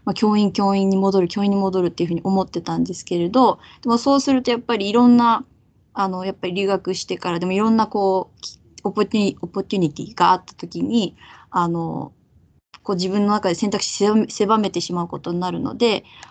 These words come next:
あの、やっぱりオープンでいるのが一番いいなっていうのが私が学んだことで、まあ、何に関してもオープンにいれば、あの、いろんな思わぬ機会が飛んできて、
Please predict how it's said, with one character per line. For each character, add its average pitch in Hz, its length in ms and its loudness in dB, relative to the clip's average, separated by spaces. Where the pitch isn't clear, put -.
あ 175 140 2
の、 - 440 -6
や 202 100 -6
っ - 20 -18
ぱ 208 80 0
り - 80 0
オ 269 160 6
ー - 40 -6
プ 190 140 -6
ン 175 80 0
で 165 220 -2
い 180 80 -2
る 180 140 -2
の 170 80 -2
が 170 80 -6
一 170 240 -4
番 175 180 -2
い 190 120 -2
い 175 40 0
な 170 120 0
っ - 20 -16
て - 160 -8
い - 20 -4
う 170 60 -4
の 165 100 -6
が - 240 -4
私 180 720 -2
が 175 100 -4
学 170 240 4
ん 165 60 -2
だ 160 100 -6
こ - 140 -14
と - 160 -10
で、 240 240 0
ま 208 80 -2
あ、 202 40 2
何 214 220 6
に 220 120 2
関 208 220 -2
し - 120 -6
て 269 100 0
も 247 260 6
オ 190 60 0
ー 180 40 -8
プ 185 160 -10
ン 175 40 -6
に 196 180 -2
い 214 60 -2
れ 285 100 0
ば、 339 320 4
あ 202 60 -2
の、 190 60 2
い 190 80 2
ろ 220 120 6
ん 220 100 6
な 202 260 2
思 214 200 4
わ 214 100 4
ぬ 196 120 -2
機 - 120 -14
会 175 200 -4
が 165 80 -8
飛 - 180 -6
ん 175 60 -2
で 170 140 -4
き - 120 -18
て、 247 380 -4